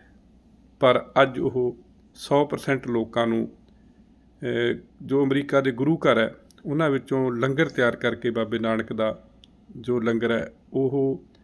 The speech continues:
ਬਿਨਾਂ ਭੇਦਭਾਵ ਤੋਂ ਵਰਤਾਇਆ ਜਾ ਰਿਹਾ ਹੈ।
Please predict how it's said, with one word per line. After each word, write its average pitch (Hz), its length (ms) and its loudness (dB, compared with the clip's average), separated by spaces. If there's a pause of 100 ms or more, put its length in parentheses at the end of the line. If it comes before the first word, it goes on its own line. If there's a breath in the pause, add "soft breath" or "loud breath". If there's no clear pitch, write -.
(500 soft breath)
ਬਿਨਾਂ 147 260 2
ਭੇਦਭਾਵ 123 800 2 (400)
ਤੋਂ 139 120 0
ਵਰਤਾਇਆ 117 440 2
ਜਾ 107 260 2
ਰਿਹਾ 113 200 2
ਹੈ। 120 220 -4